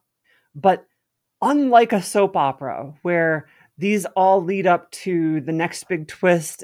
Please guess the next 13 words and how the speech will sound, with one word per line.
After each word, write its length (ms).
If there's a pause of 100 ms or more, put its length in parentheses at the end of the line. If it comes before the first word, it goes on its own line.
and 500
it's 220 (380)
always 680
over 240
the 100
top, 500 (500)
the 180
characters 760
in 240
the 80
show 500
are 200
allowed 640